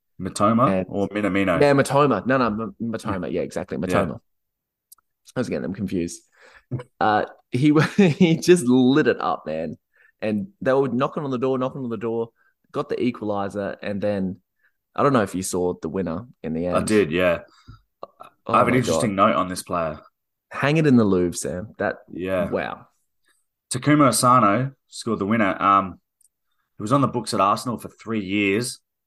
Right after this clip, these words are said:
Speaker 1: Never played a league
Speaker 2: Interesting.
Speaker 1: game. Was sent out on loan, uh, three times. Never actually in his entire time ended up getting a, he never got the work permit to play in the Premier League.
Speaker 2: Oh,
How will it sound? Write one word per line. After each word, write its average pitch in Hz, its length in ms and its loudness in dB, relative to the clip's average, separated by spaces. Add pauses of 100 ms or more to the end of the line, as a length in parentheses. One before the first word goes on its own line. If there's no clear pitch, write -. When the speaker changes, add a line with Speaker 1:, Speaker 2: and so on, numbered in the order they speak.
(640)
Speaker 1:
Never 104 240 -2
played 117 240 0
a 101 80 0
league 101 220 0
Speaker 2:
Interesting. 95 320 -2
Speaker 1:
game. 90 120 -16
Was 101 180 -6
sent 139 240 0
out 101 240 2
on 104 220 -2
loan, 104 520 -2 (920)
uh, 104 240 -4
three 123 280 -6
times. 110 560 0
Never 117 340 -2
actually 113 480 -4
in 107 60 -6
his 110 180 -8
entire 110 420 0
time 104 440 0
ended 104 240 -6
up 101 220 0 (180)
getting 101 420 -8
a, 92 460 -2 (840)
he 104 100 -6
never 123 200 4
got - 140 2
the 110 80 2
work 98 320 2
permit 104 320 -2
to - 80 -10
play 101 220 -4
in 98 60 -2
the 92 60 -6
Premier 104 280 -6
League. 82 260 -6 (440)
Speaker 2:
Oh, 113 560 -6